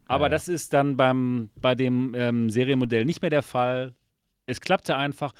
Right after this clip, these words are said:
Speaker 1: Das ist cool. Also es ist wirklich ein Steam V R Headset. Hammer.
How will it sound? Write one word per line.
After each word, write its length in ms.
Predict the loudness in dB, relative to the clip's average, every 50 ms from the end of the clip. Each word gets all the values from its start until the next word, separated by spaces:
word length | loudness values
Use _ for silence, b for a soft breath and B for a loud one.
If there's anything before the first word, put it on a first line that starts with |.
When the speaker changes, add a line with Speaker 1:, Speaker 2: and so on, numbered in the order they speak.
| b b
Speaker 1:
Das 120 | -2 -2 -2
ist 220 | -2 -6 -4 -2
cool. 320 | 0 2 2 2 0 -4 -8
Also 200 | -8 -6 -6 -4
es 60 | -2
ist 40 | -2
wirklich 220 | -2 0 0 0
ein 80 | 0 -2
Steam 320 | -4 -4 -2 0 0 0 0
V 140 | -2 -2 -2
R 160 | 0 0 0
Headset. 340 | -2 -2 -4 -6 -12 -14 -14 -14 _ _ _ _ _
Hammer. 320 | -2 -2 -2 -2 -8 -10